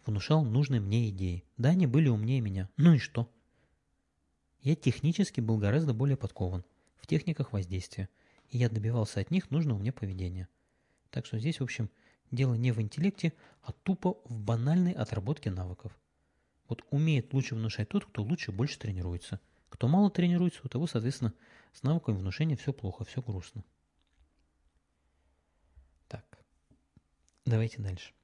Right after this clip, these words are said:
По поводу признаков транса. А, еще один признак неформального транса, ну, по крайней мере, того, которого мы хотим, а,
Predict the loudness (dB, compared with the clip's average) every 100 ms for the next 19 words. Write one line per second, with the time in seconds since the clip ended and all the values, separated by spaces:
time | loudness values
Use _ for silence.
0 | _ _ _ _ _ _ _ _ -20 -20
1 | -18 -6 -4 -2 -2 -2 -2 -2 -4 -6
2 | -8 -6 -8 -8 -18 _ _ _ _ _
3 | _ _ _ _ _ _ -20 _ _ _
4 | -2 0 2 -2 -4 -4 0 0 2 2
5 | 2 2 4 0 -2 -10 -2 -2 0 0
6 | 0 0 -4 -4 -2 -2 -2 -6 -6 -8
7 | -6 -4 0 0 -2 -8 _ _ _ _
8 | _ _ -20 -14 -4 0 0 -2 -4 -2
9 | -2 -2 -4 -2 -2 -2 _ _ -10 -6
10 | -4